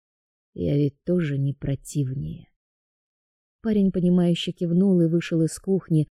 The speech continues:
плотно притворив за собой дверь. «О чём это вы?»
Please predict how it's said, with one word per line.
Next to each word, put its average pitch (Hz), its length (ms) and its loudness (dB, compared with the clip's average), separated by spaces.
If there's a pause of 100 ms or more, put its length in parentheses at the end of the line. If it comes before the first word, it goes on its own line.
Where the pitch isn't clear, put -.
(140)
плотно 185 400 2
притворив 156 460 0
за 151 120 -4
собой 147 360 0
дверь. 147 340 0 (920)
«О 190 120 -2
чём 214 380 4
это 185 260 4
вы?» 170 280 2